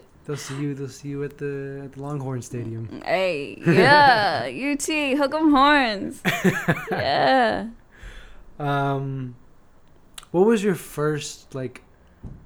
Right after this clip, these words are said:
Speaker 1: aha moment? Like, "This is something that I can really do."
Speaker 2: Um, it was right after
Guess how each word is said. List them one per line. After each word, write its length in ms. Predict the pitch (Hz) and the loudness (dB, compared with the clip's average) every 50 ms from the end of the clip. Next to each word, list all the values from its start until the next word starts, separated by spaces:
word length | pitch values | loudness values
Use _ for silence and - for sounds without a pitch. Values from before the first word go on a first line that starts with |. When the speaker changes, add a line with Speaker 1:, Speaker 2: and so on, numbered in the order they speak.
| - _ _ _ | -20 _ _ _
Speaker 1:
aha 520 | - 147 143 139 - - - 139 139 131 127 | -4 -4 -4 -4 -4 -4 -2 0 0 0 -2
moment? 420 | 123 123 120 117 113 117 117 110 | -2 -4 -4 -4 -6 -6 -8 -10
Like, 160 | 113 113 - - | -10 -12 -10 -6
"This 220 | 156 160 151 - | -6 -6 -4 -4
is 100 | 165 147 | -8 -8
something 600 | - - - 151 143 139 - - 139 135 131 131 | -6 -6 -6 -6 -6 -6 -6 -6 -4 -4 -4 -4
that 160 | 120 123 113 - _ | -4 -8 -10 -12 _
I 160 | 131 127 131 131 | -12 -8 -8 -8
can 380 | 123 - - 123 117 113 110 107 | -8 -8 -10 -10 -8 -8 -10 -8
really 560 | 117 123 127 127 127 127 123 123 120 117 113 - _ _ _ _ _ _ _ _ _ _ _ - 107 98 - - | -6 -6 -4 -4 -4 -4 -6 -6 -8 -10 -12 -16 _ _ _ _ _ _ _ _ _ _ _ -20 -20 -20 -18 -12
do." 320 | - 117 113 110 104 98 92 _ _ _ _ _ _ _ _ _ _ _ _ _ _ _ _ _ _ - - - - - - - _ _ _ _ - | -8 -6 -6 -6 -6 -10 -14 _ _ _ _ _ _ _ _ _ _ _ _ _ _ _ _ _ _ -20 -20 -20 -20 -20 -20 -20 _ _ _ _ 2
Speaker 2:
Um, 720 | 240 269 262 262 269 262 262 262 262 262 262 269 269 262 - _ _ _ _ _ _ _ _ _ _ - - - - - - _ - _ _ _ _ _ _ - - _ _ - - _ | 4 6 6 6 6 6 4 4 4 4 4 2 0 -2 -6 _ _ _ _ _ _ _ _ _ _ -20 -20 -20 -20 -20 -20 _ -20 _ _ _ _ _ _ -20 -20 _ _ -20 -16 _
it 220 | - 202 220 - - | -4 -4 -4 -4 -4
was 640 | - 220 226 226 226 226 226 226 220 214 214 - - _ _ _ _ _ _ _ _ _ _ _ - | -2 0 2 4 4 4 4 2 0 -2 -6 -10 -12 _ _ _ _ _ _ _ _ _ _ _ -20
right 500 | - 208 202 190 185 208 208 - 120 - - - | -14 -6 -2 2 2 2 2 0 -4 -6 -4 0
after 580 | 180 185 185 190 - - 220 196 180 170 175 | 2 2 2 0 0 -2 0 2 2 2 0